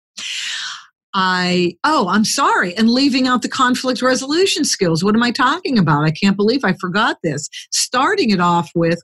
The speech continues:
conflict resolution, maybe not in a divorce, but conflict resolution is all about, you know, what you have to go through in divorce and physical violence. There is no reason, if you're not defending yourself physically, because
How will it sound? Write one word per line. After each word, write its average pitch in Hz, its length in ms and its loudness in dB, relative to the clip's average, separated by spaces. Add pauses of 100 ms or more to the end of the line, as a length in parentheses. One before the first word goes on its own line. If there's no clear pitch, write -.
(100)
conflict 202 460 0
resolution, 180 840 0 (300)
maybe 220 300 2
not 233 260 0
in 220 80 2
a 208 120 4
divorce, 202 580 0
but 180 220 -2
conflict 185 480 0
resolution 185 680 0
is 170 120 -2
all 170 200 0
about, 202 360 0 (440)
you 196 100 4
know, 170 160 2
what 180 220 2
you 196 140 4
have 170 220 0
to 165 80 -2
go 175 220 0
through 175 280 -2
in 165 100 0
divorce 208 520 0
and 160 180 -4
physical 180 360 -2
violence. 147 640 -4 (380)
There 165 180 2
is 147 160 0
no 190 680 2
reason, 190 560 0 (640)
if 165 180 -6
you're 170 140 2
not 214 260 4
defending 294 640 0
yourself 160 440 -2
physically, 151 580 -4
because 180 600 -4